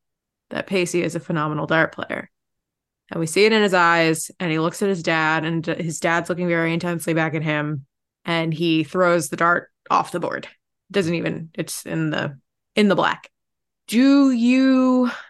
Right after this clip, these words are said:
think that he did that because he was afraid if he didn't, his dad would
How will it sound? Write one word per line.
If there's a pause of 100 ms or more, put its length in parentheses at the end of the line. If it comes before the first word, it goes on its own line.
(460)
think
that
he
did
that (320)
because
he
was
afraid
if
he
didn't,
his
dad
would